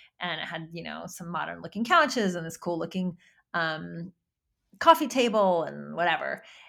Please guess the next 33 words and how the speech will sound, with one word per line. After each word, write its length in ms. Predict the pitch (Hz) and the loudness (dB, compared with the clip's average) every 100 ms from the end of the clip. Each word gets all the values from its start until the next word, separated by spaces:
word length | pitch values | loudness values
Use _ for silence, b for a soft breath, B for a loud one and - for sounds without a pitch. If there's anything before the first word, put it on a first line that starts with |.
| _ - | _ 0
And 160 | 190 | 2
I 80 | 175 | 4
just 160 | 180 190 | 0 4
had 180 | 190 | 6
it 80 | 180 | 6
on 100 | 180 | 2
my 120 | 175 | -2
vision 200 | 175 185 | -2 -4
board. 220 | 175 160 156 | -2 -2 0
I 60 | |
probably 260 | 190 285 330 | 0 0 0
don't 140 | 254 | 0
even, 240 | 196 180 160 | 0 -2 -2
it 80 | |
wasn't 220 | 185 240 311 | -2 -2 -2
even 160 | 220 | -2
conscious 520 | 190 - 160 160 226 226 | -4 -4 -4 -2 -4 -2
anymore. 460 | 240 226 226 233 | 0 2 2 2
My 140 | 220 196 | 0 0
vision 220 | 190 196 | 0 2
board 180 | 190 180 | 2 0
was 120 | 180 | -4
just 160 | 185 - | -6 -4
up 180 | 175 | -4
in 80 | 170 | -4
my 100 | 165 | -4
office 320 | 160 160 165 | -4 -4 -8
somewhere. 460 | - 170 160 - - | -10 -8 -6 -6 -4
And 160 | 185 185 | 2 2
then 280 | 175 180 - b b b _ _ _ _ | 4 0 -4 b b b _ _ _ _
at 220 | 202 170 | 2 2
some 260 | - 214 208 | 2 0 2
point, 500 | 190 202 185 180 170 | 2 2 2 0 -6